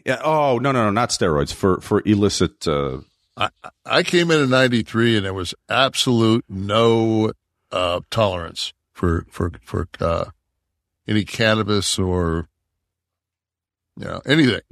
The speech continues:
Speaker 2: It, you, you could, uh, if you didn't have, uh, a script for whatever was in your, uh, body, uh, as far as prescription drugs,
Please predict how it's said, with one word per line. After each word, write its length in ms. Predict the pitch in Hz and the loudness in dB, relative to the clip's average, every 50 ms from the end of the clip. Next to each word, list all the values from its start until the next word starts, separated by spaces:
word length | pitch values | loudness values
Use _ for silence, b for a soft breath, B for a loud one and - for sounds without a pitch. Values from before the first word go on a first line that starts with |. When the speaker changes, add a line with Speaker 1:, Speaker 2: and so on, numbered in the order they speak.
| - _ _ | -20 _ _
Speaker 2:
It, 280 | - - - 131 127 - | -8 -4 -2 -2 -2 -2
you, 80 | 120 120 | -2 -2
you 380 | 120 113 113 139 135 135 143 | 0 0 0 0 2 0 0
could, 240 | - - 123 104 98 | 2 0 -2 0 0
uh, 240 | 107 101 101 101 101 | 0 0 0 -2 -2
if 100 | 107 101 117 | -4 0 0
you 120 | 123 127 | 2 2
didn't 220 | 135 147 127 117 | 2 0 0 0
have, 320 | 117 117 117 117 110 101 101 | 2 2 4 4 2 2 0
uh, 420 | 101 95 92 90 87 85 80 76 - - | 0 0 0 0 0 -2 -2 -6 -8 -10
a 100 | - - - | -10 -8 -6
script 560 | - - - - 131 143 151 _ - - - _ _ _ _ _ _ _ _ _ _ _ _ _ | -6 -6 -2 0 0 0 0 _ -10 -20 -20 _ _ _ _ _ _ _ _ _ _ _ _ _
for 160 | _ - 101 104 | _ -2 0 2
whatever 360 | 107 110 113 113 107 110 107 | 4 4 4 4 2 2 0
was 200 | 104 101 98 110 | -2 -2 -2 -2
in 120 | 110 110 | -2 -2
your, 260 | 104 101 104 101 92 | 0 0 0 0 0
uh, 160 | 92 90 87 85 | 0 0 -2 -2
body, 480 | 82 95 98 101 101 101 98 95 92 | 0 0 2 2 2 0 0 -2 -2
uh, 180 | 85 85 85 87 | -2 -4 -4 -4
as 120 | 95 - | -6 -8
far 200 | - 98 95 92 | -6 -6 -4 -4
as 120 | 90 90 - | -6 -8 -10
prescription 500 | - 98 - - - 101 92 - 101 95 | -12 -10 -10 -6 -6 -6 -6 -6 -8 -6
drugs, 600 | 87 101 107 113 117 117 113 107 110 - - | -4 0 2 4 4 4 4 2 -2 -4 -6